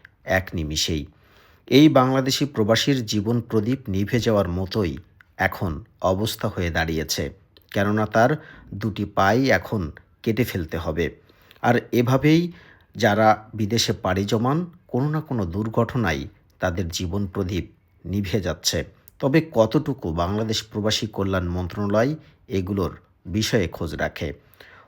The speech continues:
অথবা যে সমস্ত প্রবাসীদের মরদেহ বাংলাদেশে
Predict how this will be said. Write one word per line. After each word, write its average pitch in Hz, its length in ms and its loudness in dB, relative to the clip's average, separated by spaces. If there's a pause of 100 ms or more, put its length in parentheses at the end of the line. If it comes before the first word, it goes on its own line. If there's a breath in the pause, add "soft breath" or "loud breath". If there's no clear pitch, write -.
অথবা 143 400 4
যে 127 140 2
সমস্ত 147 380 -2 (160)
প্রবাসীদের 120 640 4 (380 loud breath)
মরদেহ 117 480 0 (200)
বাংলাদেশে 101 520 0